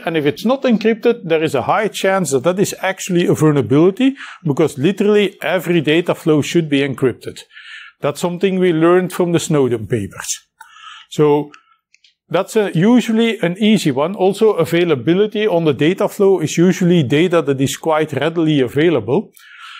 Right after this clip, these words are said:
And then I start with the authentication part, because that is usually also relatively easy. In this case, it's a technical account with a username and a password.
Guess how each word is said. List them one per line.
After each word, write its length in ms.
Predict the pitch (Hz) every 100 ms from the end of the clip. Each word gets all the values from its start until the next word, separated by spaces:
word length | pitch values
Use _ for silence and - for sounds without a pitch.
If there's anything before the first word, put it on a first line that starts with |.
| - - -
And 180 | 156 165
then 240 | 240 254 -
I 120 | 214
start 580 | 214 - 220 220 - -
with 320 | 190 190 - 139
the 280 | 175 180 -
authentication 920 | 185 190 180 147 - 214 233 165 139
part, 480 | - 123 202 - - _ _ _ -
because 360 | 151 190 139
that 160 | 175 202
is 220 | 220 -
usually 520 | 156 185 202 220 208
also 520 | 190 196 202 202 202 -
relatively 680 | 135 170 185 185 160 139 147
easy. 500 | 160 202 208 196 147
In 140 | 139
this 220 | 190 196
case, 380 | - 185 190 - - _ -
it's 180 | 190 208
a 60 |
technical 500 | 214 220 226 220 196 170
account 480 | 165 - 190 220 202
with 180 | 175 165
a 40 |
username 560 | 170 196 190 190 190 175
and 100 | 151
a 40 |
password. 800 | - 160 131 - 120 131 240